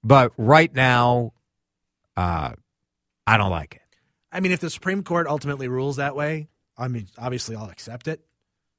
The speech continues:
Speaker 2: Uh, but it, yeah, again, I'm with you. I don't, I don't like the idea of the courts interfering with an election on the front end like this.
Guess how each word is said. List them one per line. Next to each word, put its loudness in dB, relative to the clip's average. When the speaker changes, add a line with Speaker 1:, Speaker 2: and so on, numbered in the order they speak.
Speaker 2:
Uh, -12
but -10
it, -10
yeah, -12
again, -4
I'm -4
with -4
you. -4
I -12
don't, -10
I -8
don't -8
like -4
the -8
idea -12
of -10
the -8
courts -6
interfering -6
with -10
an -10
election -12
on -12
the -14
front -10
end -14
like -20
this. -20